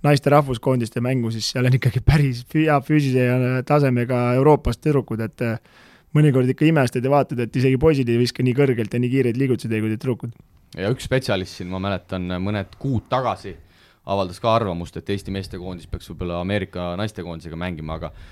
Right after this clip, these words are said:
Speaker 2: aga kui nüüd valgustada korvpallisõpru ka, siis tegelikult need füüsise va-, vahe on tegelikult metsik ja, ja seal ei oleks nagu mingit, mingit küsimust.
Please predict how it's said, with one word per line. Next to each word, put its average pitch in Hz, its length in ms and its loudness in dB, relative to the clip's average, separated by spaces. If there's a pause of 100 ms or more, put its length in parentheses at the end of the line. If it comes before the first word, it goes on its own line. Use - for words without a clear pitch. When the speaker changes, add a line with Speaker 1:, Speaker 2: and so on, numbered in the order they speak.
(160)
Speaker 2:
aga 85 180 -4
kui 95 160 -2
nüüd 175 140 -4
valgustada 107 500 0
korvpallisõpru 101 640 -2
ka, 113 160 2
siis 82 160 -18
tegelikult 98 560 -4
need 85 140 -14
füüsise 107 540 -2
va-, 107 200 2
vahe 110 300 0
on 90 80 -6
tegelikult 101 260 -4
metsik 107 460 -6
ja, 85 160 -4 (100)
ja 85 140 -8
seal 92 240 -4
ei 92 60 0
oleks 95 280 -4
nagu 87 160 -6
mingit, 92 480 -4
mingit 92 320 -2
küsimust. - 540 -8